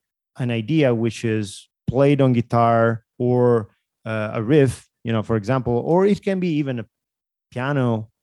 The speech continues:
part that I came out, uh, with.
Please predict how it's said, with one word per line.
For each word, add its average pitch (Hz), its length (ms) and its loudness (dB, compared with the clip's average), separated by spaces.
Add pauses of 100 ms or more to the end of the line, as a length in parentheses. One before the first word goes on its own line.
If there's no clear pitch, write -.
(180)
part 104 340 0 (120)
that 107 140 -2
I 104 160 -2 (380)
came 101 240 -6
out, 110 300 -2 (200)
uh, 104 280 0
with. 101 280 0